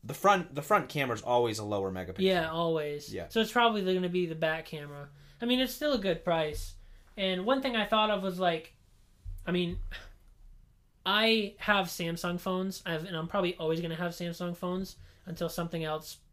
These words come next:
Speaker 2: proves me wrong. But
Speaker 1: Google Pixel.
Speaker 2: Yeah, I've seen the commercial on Hulu, I think, for the Google Pixel, and it looks really neat. And see, that's a phone that I think is manufactured in the United States, 'cause Google's United States company, right?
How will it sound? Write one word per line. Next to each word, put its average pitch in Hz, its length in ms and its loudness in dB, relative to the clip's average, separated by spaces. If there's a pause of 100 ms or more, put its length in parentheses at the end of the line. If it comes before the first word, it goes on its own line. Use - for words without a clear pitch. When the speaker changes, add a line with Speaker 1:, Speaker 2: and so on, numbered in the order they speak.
(200)
Speaker 2:
proves 170 220 -2
me 160 120 -2
wrong. 156 320 -6 (320)
But 160 100 6
Speaker 1:
Google 160 200 6
Pixel. 123 400 -2 (140)
Speaker 2:
Yeah, 311 160 8
I've 220 140 6
seen 302 280 0
the 214 320 2
commercial 208 800 4
on 170 220 6
Hulu, 233 380 4
I 214 60 4
think, 254 440 0 (280)
for 202 260 4
the 175 120 2
Google 180 260 2
Pixel, 214 460 -2 (520)
and 208 380 2 (120)
it 214 140 -2
looks - 440 -6
really 214 240 4
neat. 269 260 -4 (300)
And 214 200 2
see, 226 180 4
that's 240 260 6
a 262 60 2
phone 220 360 4
that 196 140 6
I 175 100 6
think 247 500 -2
is 180 140 0
manufactured 180 720 0
in 170 100 -2
the 165 60 -2
United 147 320 -4
States, 196 380 2
'cause 147 240 -8
Google's 151 680 -6 (140)
United 180 260 2
States 165 220 0
company, 196 380 -2
right? 139 340 -6